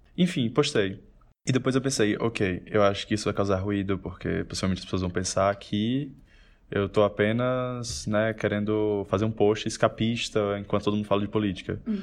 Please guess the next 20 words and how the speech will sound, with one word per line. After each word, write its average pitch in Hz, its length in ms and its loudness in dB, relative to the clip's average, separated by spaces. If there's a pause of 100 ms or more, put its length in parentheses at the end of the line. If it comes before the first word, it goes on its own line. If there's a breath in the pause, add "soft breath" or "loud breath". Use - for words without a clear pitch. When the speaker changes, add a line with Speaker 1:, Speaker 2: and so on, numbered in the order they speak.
(340 loud breath)
Speaker 1:
E 180 100 2
depois 170 520 2
eu 143 140 6
editei 139 240 2
o 135 60 6
post 123 320 0
e - 40 -10
coloquei 120 260 0
embaixo. 95 540 0
Isso, 135 560 0 (100)
ah, 117 160 2
pode 110 180 2
ser - 80 2
interpretado 107 440 0
como 98 180 0
uma 95 60 0
receita, 127 440 -2
uma 117 80 -4
simples 101 240 -6
receita, 123 480 -2